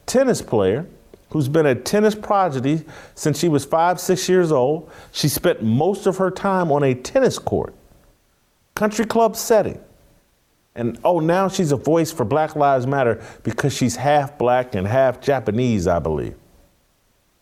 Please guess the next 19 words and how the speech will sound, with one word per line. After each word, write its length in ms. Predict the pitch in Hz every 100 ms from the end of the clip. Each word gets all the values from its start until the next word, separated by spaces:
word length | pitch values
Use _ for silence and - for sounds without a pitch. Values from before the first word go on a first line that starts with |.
| _ _ _
Now 200 | 113 151
she's 240 | 151 143 113
a 80 |
spokesman 580 | 110 - 131 143 - 139
on 240 | 135 127 104
race. 520 | 110 90 - - - _ _ _ _ _ _ _ _ _ _ _ _ _ _ _ _ _
Stop 440 | - 135 113 - -
it. 300 | - - - _ _
It's 100 | -
comical. 640 | - 190 180 120 - - - _ _ _ _ _ _ _ _ _ _ _ _ _ _ _ _ _ _ _ _ _ _ _ _ _ _
Let 200 | 151 190
me 80 | 170
talk, 420 | - 117 90 -
talk 220 | - 92
to 80 | 85
you 60 | 80
about 180 | 78 -
a 40 |
subject 400 | - 90 73